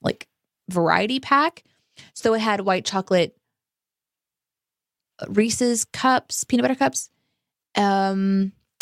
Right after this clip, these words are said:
and then the Kit Kats, and there was one other that I cannot think of, but either way, they're really bland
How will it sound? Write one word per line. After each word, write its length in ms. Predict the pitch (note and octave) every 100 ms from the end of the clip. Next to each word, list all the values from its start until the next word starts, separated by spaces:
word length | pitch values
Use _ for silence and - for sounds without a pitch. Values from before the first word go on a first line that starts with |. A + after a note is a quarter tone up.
| - _ -
and 220 | G3 G3+
then 220 | G3 G3
the 180 | F3+ F3+ _ _ _ _ _ _ _ _
Kit 280 | - C4 -
Kats, 440 | - C4 C4 C4 -
and 120 | G3+
there 80 | F#3+
was 160 | F#3
one 440 | F#3+ F#3+ G#3+ A#3+ -
other 380 | G3+ G#3 G3 G3
that 140 | -
I 80 | -
cannot 500 | - - G#3+ A3+ -
think 220 | F3+ F#3
of, 320 | F#3 E3+ F3 - _ _ -
but 180 | F3+ -
either 260 | F#3 F#3+
way, 360 | F#3 E3+ D#3 D#3+ _ _ _
they're 140 | A3+ A3+
really 500 | A3 A3+ B3+ C#4+ C#4 _ _ _ _ F#3 - _ _ _ _ -
bland 800 | F3+ F3 F#3 G#3 B3+ D4 D#4